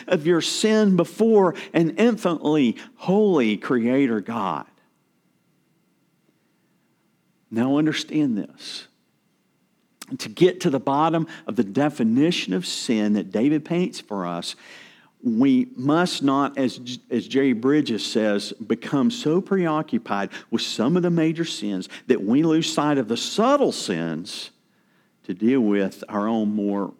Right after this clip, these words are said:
redefined subtle sins. In other words, what Jerry Bridges is telling us is, is that lots of times we want to go off into the adulteries, into the,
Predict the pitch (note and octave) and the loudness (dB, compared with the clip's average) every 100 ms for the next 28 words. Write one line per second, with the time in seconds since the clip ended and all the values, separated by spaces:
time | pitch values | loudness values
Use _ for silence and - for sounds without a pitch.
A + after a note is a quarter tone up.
0 | _ G#2+ A2+ G#2+ G#2 - - A2 F#2+ F2 | _ -4 -2 -2 -6 -6 -4 -2 -2 -2
1 | F2 E2+ _ _ - - D3 G#2 E2 - | -4 -8 _ _ -14 -8 -6 -4 -6 -10
2 | - B1+ - - - _ _ _ _ _ | -16 -16 -20 -20 -20 _ _ _ _ _
3 | _ C3 C3+ D3 D3 B2 A#2 A#2+ A#2+ C#3+ | _ 2 4 4 4 4 2 0 2 2
4 | A2+ A#2+ B2+ A#2 A#2 C#3+ C#3 G#2+ A2 - | 2 2 2 4 4 2 2 -2 -4 -6
5 | D3 D3+ C3 G#2 G2+ A2+ G#2 G#2 G2 G#2+ | -2 0 0 0 -2 -2 -2 -2 -4 -4
6 | - - - - A#2+ D#3 - - D3+ B2+ | -6 -20 -18 -2 2 2 0 -2 0 0
7 | - A#2+ D#3+ D3 A2+ A#2+ A#2 C#3 D3 B2+ | 2 2 4 2 2 2 2 2 0 0
8 | A#2 A#2+ G2+ G2+ F#2+ G2+ G2+ - G2+ F2+ | 0 0 -2 -2 -2 -4 -4 -2 -4 0
9 | G#2 G2 G#2+ A2 | -2 -2 -2 -2